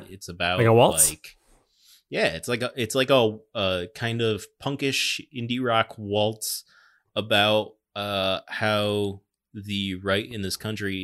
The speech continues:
Speaker 1: is ignoring all of the problems at the, uh,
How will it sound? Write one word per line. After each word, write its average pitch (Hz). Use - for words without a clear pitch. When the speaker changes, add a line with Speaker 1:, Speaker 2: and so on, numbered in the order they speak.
Speaker 1:
is 95
ignoring 98
all 98
of 95
the 98
problems 98
at 98
the, 98
uh, 98